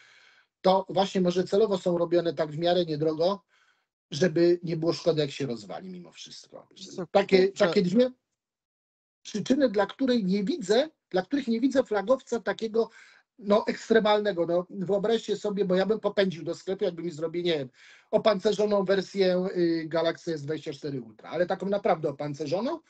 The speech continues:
Speaker 1: dokładając na przykład jeszcze do tego dużą baterię. Niechby był ciężki, niechby był gruby, niechby był gumowy, niechby nawet był brzydki, ale żeby miał te bebechy, te aparaty, ten wyświetlacz, ale w pancernej obudowie, niechby był droższy. Okej,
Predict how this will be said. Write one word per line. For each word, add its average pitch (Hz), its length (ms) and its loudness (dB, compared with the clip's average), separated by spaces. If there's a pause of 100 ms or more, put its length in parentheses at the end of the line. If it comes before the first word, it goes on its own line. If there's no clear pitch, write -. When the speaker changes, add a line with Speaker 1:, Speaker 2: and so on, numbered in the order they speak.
(480)
Speaker 1:
dokładając 226 680 2
na 208 80 -2
przykład 202 340 -2
jeszcze 196 260 -2
do 175 100 2
tego 185 440 2
dużą 165 360 -4
baterię. 135 480 -10
Niechby 202 300 -4
był 190 180 -2
ciężki, 131 440 -12
niechby 151 220 -6
był 220 140 -4
gruby, 170 260 -2
niechby 139 220 -6
był 208 120 -6
gumowy, 202 440 -4 (500)
niechby 175 220 2
nawet 254 240 0
był 294 140 4
brzydki, 196 460 -4 (360)
ale 170 200 0
żeby 208 200 0
miał 151 180 -2
te 220 140 4
bebechy, 202 500 0 (220)
te 226 200 0
aparaty, 175 600 -2 (200)
ten 262 220 4
wyświetlacz, 185 760 -6 (800)
ale 165 180 -4
w - 60 -12
pancernej 175 460 2
obudowie, 208 400 4 (320)
niechby 190 340 2
był 185 180 4
droższy. 135 440 -10
Okej, 139 380 -12